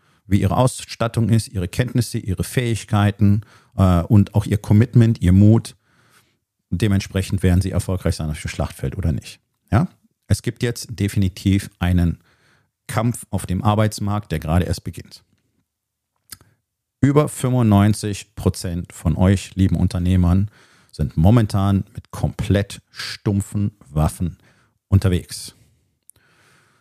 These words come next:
So, für bestimmte Jobs, wo man nicht allzu viel für denken muss, würde es wa-,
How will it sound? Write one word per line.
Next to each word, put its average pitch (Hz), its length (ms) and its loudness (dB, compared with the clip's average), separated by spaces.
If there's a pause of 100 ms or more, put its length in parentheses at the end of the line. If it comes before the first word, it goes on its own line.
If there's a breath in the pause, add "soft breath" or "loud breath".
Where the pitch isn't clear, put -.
(140 soft breath)
So, - 260 -6 (160)
für 98 680 0
bestimmte 127 400 -2
Jobs, 113 480 -2
wo 107 100 -4
man 95 220 2
nicht 110 260 0
allzu 131 300 -4
viel 110 200 0
für 101 140 -4
denken 98 360 0
muss, 98 340 0
würde 98 160 -2
es - 200 -10
wa-, 80 200 -8